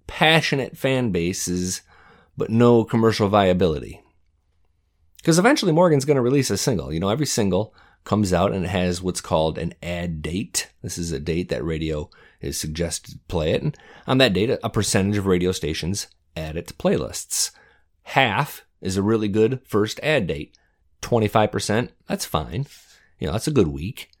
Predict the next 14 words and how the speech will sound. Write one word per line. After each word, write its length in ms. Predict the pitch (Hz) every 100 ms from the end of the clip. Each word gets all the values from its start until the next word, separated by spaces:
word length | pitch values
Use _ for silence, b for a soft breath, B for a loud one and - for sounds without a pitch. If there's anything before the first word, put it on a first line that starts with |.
| _
So 320 | - - - -
song 500 | - 127 113 120 131 -
X 300 | 107 95 -
from 160 | -
Morgan 340 | 92 92 92 80
is 160 | 73
dropped 400 | 87 104 90 107
and 80 | 95
your 120 | 90
local 260 | 90 87 -
station 420 | - 92 90 80
doesn't 300 | 80 87 80
add 260 | 62 90 82
it. 240 | 98 -